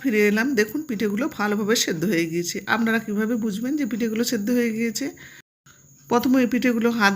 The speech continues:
দিয়ে নাড়বেন না, গরম লেগে পুড়ে যাওয়ার সম্ভাবনা থাকবে। কিছুটা পরিমাণে ঠান্ডা জল উপরে দিয়ে দেবেন, তারপর হাত দিয়ে নেড়ে দেখবেন যে হাতে চালগুড়িগুলো লাগছে কি না। যদি দেখেন চালগুড়িগুলো লাগছে না, তাহলে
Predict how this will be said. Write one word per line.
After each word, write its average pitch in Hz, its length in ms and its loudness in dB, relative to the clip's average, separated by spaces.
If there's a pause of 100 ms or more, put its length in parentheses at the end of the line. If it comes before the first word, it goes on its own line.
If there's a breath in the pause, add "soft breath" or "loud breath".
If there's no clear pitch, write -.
দিয়ে 214 220 2
নাড়বেন 190 380 4
না, 220 60 0 (180)
গরম 196 200 2 (100)
লেগে 202 240 0
পুড়ে 185 220 4
যাওয়ার 185 200 2
সম্ভাবনা 202 400 2
থাকবে। 226 220 0 (120)
কিছুটা 311 340 -2
পরিমাণে 262 320 2 (100)
ঠান্ডা 202 340 2
জল 202 140 2 (140)
উপরে 202 260 -2 (680 loud breath)
দিয়ে 180 240 6
দেবেন, 202 220 0 (240)
তারপর 196 340 2 (380)
হাত 175 140 0 (100)
দিয়ে 202 220 0
নেড়ে 190 320 2
দেখবেন 185 300 2 (1040 loud breath)
যে 247 120 4 (400)
হাতে 208 240 0 (100)
চালগুড়িগুলো 202 560 2 (180)
লাগছে 180 320 2 (100)
কি 226 100 -2 (100)
না। 151 80 -2 (500 loud breath)
যদি 240 180 2 (120)
দেখেন 226 240 2 (120)
চালগুড়িগুলো 214 560 2 (100)
লাগছে 185 300 0 (100)
না, 175 60 -2 (180)
তাহলে 202 280 0